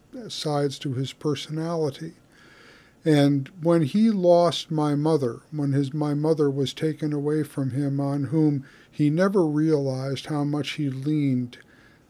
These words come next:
um, emotionally, spiritually, psychologically, as well as even physically, how much he leaned on her, those last years of his life were kind of a humiliation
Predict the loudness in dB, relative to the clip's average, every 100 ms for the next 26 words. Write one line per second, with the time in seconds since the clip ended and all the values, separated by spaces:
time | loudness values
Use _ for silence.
0 | _ -4 -2 0 0 0 4 2 2 -2
1 | -4 -4 -6 -6 -6 -2 0 0 -2 -8
2 | -12 -10 -8 -4 -2 -2 -2 -2 -2 -4
3 | -6 -8 -8 -4 -4 0 2 2 0 -2
4 | -2 -2 -2 0 0 -2 -8 -12 -18 -20
5 | -20 -20 -20 -20 -20 _ -2 0 2 0
6 | -2 -6 -4 -2 -2 -2 -2 -4 -4 -2
7 | -4 -6 -14 -20 _ _ _ -6 2 4
8 | 4 2 -4 -4 0 0 -2 -4 -2 0
9 | 2 0 -2 -4 -4 -4 -4 -2 0 -2
10 | -4 -6 -2 -2 -2 -2 0 0 -2 -4
11 | -2 -4 -2 0 0 2 2 0 0 -6
12 | -10